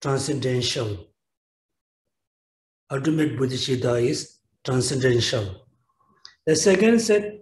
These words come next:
free, free from, you know, liberation. Free, uh,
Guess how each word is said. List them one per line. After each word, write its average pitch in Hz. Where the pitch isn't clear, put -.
free, 208
free 196
from, 165
you 151
know, 147
liberation. 156
Free, 170
uh, 156